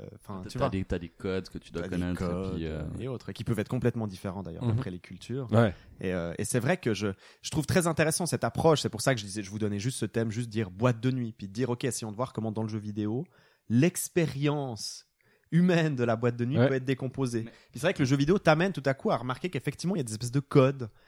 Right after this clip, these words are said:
Speaker 1: T'as des, t'as des codes de lecture de comment se comporter, qu'est-ce qui réussit, qu'est-ce qui échoue,
Speaker 3: Mhm, mhm.
Speaker 1: qu'est-ce qui, euh, euh,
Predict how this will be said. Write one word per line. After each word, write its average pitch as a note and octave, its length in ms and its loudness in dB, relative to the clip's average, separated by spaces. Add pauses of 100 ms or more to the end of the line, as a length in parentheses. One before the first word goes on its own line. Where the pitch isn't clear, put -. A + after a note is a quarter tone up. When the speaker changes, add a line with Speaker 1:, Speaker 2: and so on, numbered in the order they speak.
(200)
Speaker 1:
T'as A2+ 120 -2
des, G#2 220 -4
t'as A2+ 120 -6
des G#2 100 -8
codes F3 280 6
de C3+ 80 4
lecture C#3 560 0
de G#2 80 -6
comment C#3 260 2
se - 80 -2
comporter, C3 520 -2
qu'est-ce - 180 -4
qui - 120 -4
réussit, C#3 560 6
qu'est-ce - 180 -2
qui B2 160 2
échoue, C#3+ 340 -2
Speaker 3:
Mhm, C#3 280 4
mhm. C#3 100 -2
Speaker 1:
qu'est-ce B2+ 220 -2
qui, A2+ 240 -2
euh, G2 360 -2 (920)
euh, - 40 -8